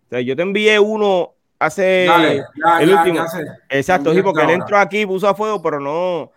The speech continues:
Speaker 1: eh,
Speaker 2: <laughs>
Speaker 1: queremos, queremos tenerte en vivo con nosotros, eh, la guerrilla.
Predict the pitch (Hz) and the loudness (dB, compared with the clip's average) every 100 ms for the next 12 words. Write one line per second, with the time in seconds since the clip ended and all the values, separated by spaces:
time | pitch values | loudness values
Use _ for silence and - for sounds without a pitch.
0 | _ _ _ - 120 139 139 147 151 196 | _ _ _ -12 -6 -4 -2 0 0 0
1 | 220 120 170 175 214 214 240 240 233 233 | -2 -2 -2 0 -2 -2 0 0 -2 -4
2 | 208 240 233 202 196 185 - 214 190 165 | -4 -2 -2 -4 -8 -8 -6 -6 -2 -4
3 | 135 131 131 127 139 147 165 202 185 156 | -2 -4 -6 -2 -2 0 0 0 2 0
4 | 113 | 0